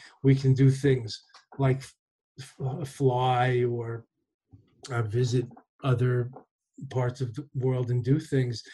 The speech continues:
That's kind of like a virtual reality thing online, where we, because I, we're not limited by being identified with our physical body and its socialized limitations that we know about. Of course, in the dream, we're not really flying. Our body's still lying there like a log in bed,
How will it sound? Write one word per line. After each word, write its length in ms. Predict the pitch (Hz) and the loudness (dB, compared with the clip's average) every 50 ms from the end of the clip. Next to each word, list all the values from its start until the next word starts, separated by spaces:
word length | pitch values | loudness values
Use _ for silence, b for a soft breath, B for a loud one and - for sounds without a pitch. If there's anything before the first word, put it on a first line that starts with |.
| B B B B - | B B B B -2
That's 180 | 131 131 131 - | -2 -2 -2 0
kind 180 | - 139 131 | 4 4 6
of 80 | 131 127 | 6 6
like 160 | 131 131 131 | 4 2 2
a 40 | 123 | 2
virtual 400 | 110 131 139 135 135 - 143 135 | 4 4 4 4 6 6 8 8
reality 880 | 131 131 131 131 127 127 131 127 135 139 139 131 123 123 127 127 - - - _ - | 8 8 8 6 6 6 6 6 6 6 6 6 4 4 0 -4 -8 -10 -16 _ -2
thing 280 | 143 135 131 135 131 - | 2 2 2 2 0 -2
online, 640 | 139 127 127 127 123 123 131 139 139 135 135 127 117 b b b b b b _ | -2 -2 -2 -2 0 0 0 2 2 2 2 0 0 b b b b b b _
where 140 | 127 123 120 120 | -6 -4 -2 -2
we, 140 | 127 135 135 - - 139 | -2 -2 -2 -4 -4 -4
because 280 | 131 131 143 139 131 143 | -2 0 2 2 4 4
I, 80 | 143 | 4
we're 140 | 139 139 143 | 4 6 6
not 200 | 151 147 143 147 | 6 4 4 4
limited 380 | 147 147 147 143 139 139 135 120 | 6 6 6 6 6 6 6 6
by 320 | 135 135 135 135 131 131 135 131 | 6 6 8 8 6 6 4 4
being 180 | 135 131 131 | 4 4 4
identified 580 | 131 127 120 131 131 131 131 - 139 131 127 120 | 4 2 2 2 2 2 2 2 2 2 2 2
with 120 | 123 123 | 0 0
our 120 | 123 117 113 | 0 -2 -4
physical 460 | - - 135 131 120 127 135 131 120 | 0 2 4 4 4 2 2 0 0
body 500 | 107 120 120 120 131 131 127 123 117 107 b b b b b b b b _ | 0 -2 -2 0 0 0 0 -2 -4 -8 b b b b b b b b _
and 140 | 131 123 123 | -4 -4 -2
its 180 | 123 120 - - | -4 -4 -6 -2
socialized 680 | - 135 131 131 - - 135 131 127 127 127 120 110 123 | 2 4 4 4 4 4 4 4 4 4 0 -2 0 0
limitations 720 | 127 127 123 120 - - 135 131 131 131 - 131 120 113 - | 0 0 0 -2 -2 2 2 4 4 4 2 0 -2 -2 -4
that 160 | 120 113 113 | -8 -10 -10
we 140 | 120 120 120 | -8 -8 -6
know 240 | 123 123 127 131 127 | -6 -4 -4 -4 -4
about. 280 | 117 113 113 107 - - b b b b b - | -4 -6 -10 -12 -14 -16 b b b b b -6
Of 100 | 139 139 | -4 2
course, 260 | - 240 226 226 - | 4 4 4 4 4
in 60 | 170 | 2
the 60 | 147 | 4
dream, 240 | 135 143 160 156 147 147 | 6 6 6 6 6 6
we're 60 | 143 | 4
not 280 | 147 147 139 131 113 117 | 4 4 2 0 -2 -2
really 400 | 120 131 139 160 196 240 214 170 | 0 4 6 6 6 6 6 4
flying. 440 | - - 156 139 127 127 135 131 131 | 2 2 2 2 4 4 2 2 0
Our 100 | 123 120 - | -2 -2 2
body's 360 | 135 139 147 143 147 135 - | 2 4 4 4 2 0 0
still 180 | - 147 135 135 | 2 4 6 6
lying 300 | 135 127 131 135 135 135 | 6 6 6 8 8 8
there 120 | 135 131 | 8 8
like 240 | 127 127 127 131 131 131 | 6 4 0 -2 -2 -2
a 40 | |
log 380 | 123 123 127 127 131 135 135 127 | -2 0 0 2 4 4 4 4
in 120 | 123 117 117 | 2 0 0
bed, 320 | 113 151 185 196 160 143 | 0 2 4 2 2 0